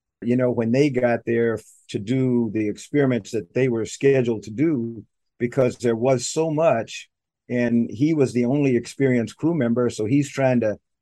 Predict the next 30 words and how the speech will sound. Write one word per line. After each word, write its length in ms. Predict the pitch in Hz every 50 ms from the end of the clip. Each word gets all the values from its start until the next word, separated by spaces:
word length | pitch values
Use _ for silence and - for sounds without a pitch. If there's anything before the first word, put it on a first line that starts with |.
| _ _ -
help 240 | 143 143 143 143 139
his 200 | 127 117 - -
fellow 260 | 135 139 131 127 120
crewmates 500 | - - 156 160 143 123 120 117 - -
adjust 600 | 107 98 95 120 131 131 127 127 - - - _ _ _ _ _ _ _ _
physically 760 | - - - 156 175 165 160 170 131 151 156 151 143 139 -
and 240 | 123 131 147 147 135
psychologically 840 | - 151 139 131 123 120 113 123 143 160 151 143 139 135 123 120 113
to 80 | 110 104
being 300 | 101 135 135 127 123 117
in 100 | 110 107
space 540 | - - 139 147 143 127 120 117 - - _ _ _ _ _ _ _ - -
and 480 | 147 156 170 165 151 139 131 131 120
get 220 | 120 131 135 135 -
them 180 | 135 131 127 120
to 100 | 120 110
jump 360 | 104 95 104 131 139 135 135
right 240 | 120 131 127 131 131
into 260 | 127 127 127 123 123
experiments. 680 | 113 - - - 151 170 185 170 120 107 - - - -
And, 160 | 95 113 110 113
and, 240 | 127 123 123 120 -
and, 220 | 120 127 120 127
you 60 | 139
know, 160 | 139 127 123
we 160 | 120 120 156 175
didn't 260 | 165 151 143 131 113
do 160 | 147 202 220
that. 200 | 165 120 92 - -
We, 360 | 117 123 147 156 151 139